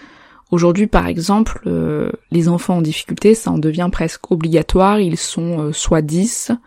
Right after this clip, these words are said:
soit T S A, soit H P I, soit T D A H.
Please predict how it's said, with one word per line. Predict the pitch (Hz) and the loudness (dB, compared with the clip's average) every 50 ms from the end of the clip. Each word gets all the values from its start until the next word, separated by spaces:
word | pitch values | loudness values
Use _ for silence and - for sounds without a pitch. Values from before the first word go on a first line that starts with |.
| _ - - - - - - - _ _ _ _ _ | _ -20 -20 -20 -20 -20 -20 -20 _ _ _ _ _
soit | - - - 185 175 | -2 2 2 2 4
T | - - 180 | 4 4 4
S | 156 156 160 - - - | 4 4 2 -2 -2 0
A, | 160 156 165 180 185 196 | 2 2 2 2 2 0
soit | 202 - - 160 151 - - | -2 -2 -2 -2 -2 -2 -2
H | - 180 - - - - | -2 -2 -2 -4 -4 0
P | - 165 160 | 0 2 2
I, | 160 160 175 190 220 240 - _ _ _ _ - - | 2 2 2 2 0 0 -2 _ _ _ _ -20 -20
soit | - - - 185 170 | -6 -2 0 0 2
T | - - 175 165 | 2 2 2 4
D | 156 160 156 | 4 4 4
A | 147 147 170 | 4 4 2
H. | 214 - - - - | 0 -2 -6 -10 -12